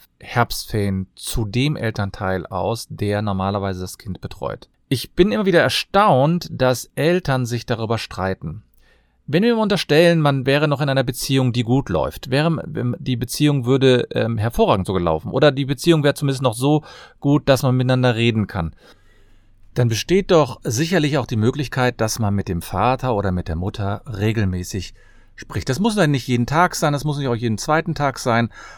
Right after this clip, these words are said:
aber wenn ich mit meinem Kind wegfahre und die Mutter ist zu Hause geblieben und ich wäre noch mit dieser Mutter in einer Beziehung,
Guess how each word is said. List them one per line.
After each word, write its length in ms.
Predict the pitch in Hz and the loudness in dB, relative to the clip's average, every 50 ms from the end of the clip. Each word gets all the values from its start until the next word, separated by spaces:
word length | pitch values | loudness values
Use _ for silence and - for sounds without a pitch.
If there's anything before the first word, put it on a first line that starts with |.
| - - - | -14 -6 0
aber 180 | 135 139 143 131 | 0 2 4 4
wenn 140 | 165 175 180 | 4 4 4
ich 240 | 180 160 - - - - - - | 2 0 -2 -10 -18 -18 -10 -4
mit 180 | 135 131 131 | -2 -2 0
meinem 300 | 139 135 139 139 135 127 | 0 0 0 0 0 0
Kind 240 | - 156 147 120 110 | 0 0 0 0 2
wegfahre 640 | 113 101 - - - - 82 80 80 76 85 92 - - - | 0 0 0 -2 -8 -6 -4 -4 -4 -4 -6 -8 -10 -10 -8
und 160 | 139 135 123 | -6 -6 -4
die 80 | 151 143 | -2 0
Mutter 480 | 143 170 - - 180 170 160 160 156 156 - - - - - - - - - | 0 0 0 0 2 2 2 2 2 -2 -8 -20 -20 -20 -20 -20 -20 -12 -6
ist 220 | - 135 - - | -6 -6 -4 -4
zu 160 | - 156 117 | -4 -2 0
Hause 260 | 117 117 117 120 117 113 | 2 4 6 6 4 2
geblieben 440 | 98 82 85 82 92 92 85 92 95 | -2 -4 -2 -2 -2 0 0 0 0
und 100 | 95 98 | -2 -2
ich 80 | 95 | 0
wäre 240 | 101 120 131 135 139 | 0 2 2 2 2
noch 100 | 139 135 | 2 2
mit 160 | 127 131 131 | 0 0 -2
dieser 140 | 123 113 117 | -2 0 0
Mutter 420 | 120 120 127 - 143 127 110 - - | 2 0 0 0 0 -2 -2 -2 -2
in 500 | 123 117 120 120 120 117 117 110 95 - - | 0 0 2 2 2 0 -2 -2 -6 -8 -8
einer 360 | 98 98 101 104 101 101 98 | -4 -2 -2 0 0 0 -2
Beziehung, 580 | 92 98 - - - - 87 80 78 78 78 | -2 -4 -8 -8 -8 -6 -4 -4 -4 -6 -8